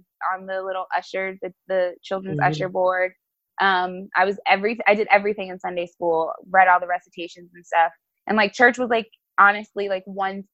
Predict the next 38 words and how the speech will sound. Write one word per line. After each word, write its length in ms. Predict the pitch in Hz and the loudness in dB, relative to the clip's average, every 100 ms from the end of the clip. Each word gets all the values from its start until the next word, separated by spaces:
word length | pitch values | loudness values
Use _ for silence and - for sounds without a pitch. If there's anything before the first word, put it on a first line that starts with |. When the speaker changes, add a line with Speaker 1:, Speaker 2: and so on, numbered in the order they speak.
| _ | _
Speaker 1:
like, 240 | 190 190 - _ _ _ _ _ - | -4 -4 -8 _ _ _ _ _ 2
part 180 | 208 208 | 4 2
of 100 | 202 | -4
my 160 | 196 | -8
week 240 | 190 190 190 | -8 -12 -8
that 100 | 190 | -6
I 100 | 175 | -6
really 260 | 180 180 | -6 -8
looked 220 | 175 175 - | -8 -10 -4
forward 360 | 180 175 160 - | -2 -2 -4 -12
to. 100 | - | -14
It 80 | - - _ - | -14 -16 _ -8
was, 80 | 175 | 2
Speaker 2:
Mm-hmm. 200 | 220 220 | 4 6
Speaker 1:
like, 240 | 233 - | 4 2
school 400 | 208 - 277 330 | -10 -2 0 4
I 120 | 285 220 | 4 4
loved 340 | 196 196 196 _ | 2 0 -2 _
too, 400 | 214 190 233 262 226 | -10 -8 -8 -8 0
but 180 | 208 - _ _ | 0 0 _ _
church 300 | - 262 294 | -2 -2 -2
was 140 | 277 240 | -8 -12
just, 180 | 233 | -6
like, 200 | 208 196 - _ _ _ | -6 -6 -8 _ _ _
like 180 | 196 196 | -2 -2
a, 160 | 190 180 - | -2 -4 -6
a 80 | 185 | -6
treat, 460 | - - 233 156 - | -6 -2 -2 -2 -6
like 160 | 175 | -4
a 40 | 180 | -6
s-, 180 | - - | -4 0
like 140 | 180 | 2
a 100 | 175 170 | 0 -6
super 420 | - 240 - 175 | -4 -2 0 -2
treat. 400 | - 156 104 - _ _ - | -2 -6 -6 -12 _ _ -4
Speaker 2:
<laughs> 380 | 175 160 185 190 | 0 2 2 4
Speaker 1:
And, 320 | 202 190 202 | 2 4 6
um, 560 | 190 185 185 240 247 | 6 6 2 0 -2